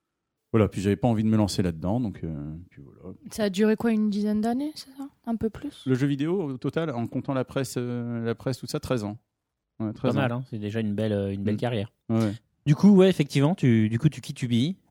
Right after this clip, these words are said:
Speaker 1: Je quitte Ubi, euh, petite crise de la trentaine. Euh, je savais plus trop quoi faire. Je suis rentré, euh, dans une boîte d'effets spéciaux,
Speaker 3: Mm.
Speaker 1: euh, Buff, euh,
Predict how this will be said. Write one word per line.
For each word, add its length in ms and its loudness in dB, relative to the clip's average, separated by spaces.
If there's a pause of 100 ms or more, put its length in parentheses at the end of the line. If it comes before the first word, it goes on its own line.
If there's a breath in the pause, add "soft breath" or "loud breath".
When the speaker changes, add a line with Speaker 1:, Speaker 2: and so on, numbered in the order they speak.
(220)
Speaker 1:
Je 120 2
quitte 240 -2
Ubi, 480 -2
euh, 960 0
petite 240 -2
crise 160 0
de 80 0
la 100 0
trentaine. 640 -6 (580)
Euh, 920 -8 (220)
je 140 -20
savais 140 -6
plus 140 -14
trop 180 -12
quoi 160 -6
faire. 380 -4
Je 60 -14
suis 120 -14
rentré, 360 -6
euh, 140 -4
dans 100 -6
une 200 -6
boîte 160 -2
d'effets 200 -6
spéciaux, 420 -6 (340)
Speaker 3:
Mm. 40 2 (160)
Speaker 1:
euh, 440 -6
Buff, 360 -8 (600)
euh, 360 -8